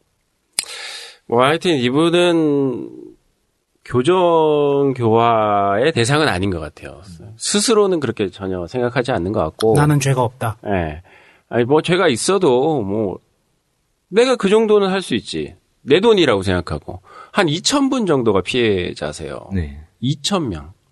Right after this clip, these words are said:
Speaker 1: 한 사람당 천만 원씩만 해도 그게
Speaker 2: 이억. 아니, 아니,
Speaker 1: 이십억이죠.
Speaker 2: 이십억.
Speaker 1: 돈이 얼마야? 평생 이십억 손에 한번 만져보겠어요? 이 사람이 그냥 차에다 실어놨다 잊어먹은 돈이 오-, 오십 몇 억인데. 이분은
Speaker 2: <laughs> 잊어먹은 게 아니라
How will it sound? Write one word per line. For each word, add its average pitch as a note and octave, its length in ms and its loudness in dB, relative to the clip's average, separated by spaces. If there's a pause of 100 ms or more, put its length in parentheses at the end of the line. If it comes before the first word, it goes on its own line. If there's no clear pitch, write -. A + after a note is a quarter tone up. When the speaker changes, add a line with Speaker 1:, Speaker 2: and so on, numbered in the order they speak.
Speaker 1:
한 G3 180 -2
사람당 F#3+ 480 0
천만 G#3 320 0
원씩만 C3 380 -4
해도 A#2 180 -6
그게 G#2+ 360 -4 (300)
Speaker 2:
이억. C#3 300 -2 (260)
아니, G3 280 -2
아니, A2 160 0
Speaker 1:
이십억이죠. C#3+ 460 0
Speaker 2:
이십억. C#3 360 0 (380)
Speaker 1:
돈이 F#3+ 200 4
얼마야? E2 380 -2 (320)
평생 A3 320 0
이십억 C3 320 -2 (380)
손에 F#3+ 240 -2
한번 C#3 260 -2
만져보겠어요? A#2+ 720 -4
이 A#2+ 80 -4
사람이 F#3 300 0
그냥 D#3+ 260 2 (400)
차에다 A#3 260 2
실어놨다 G#3+ 520 0
잊어먹은 C3+ 460 2
돈이 A2 160 0
오-, E2+ 160 2 (100)
오십 A#2 320 2
몇 F#2+ 140 2
억인데. E2 720 -6 (560)
이분은 E3+ 560 4 (260)
Speaker 2:
<laughs> - 280 -14
잊어먹은 G#3+ 460 6
게 G3+ 80 4
아니라 F#3+ 480 4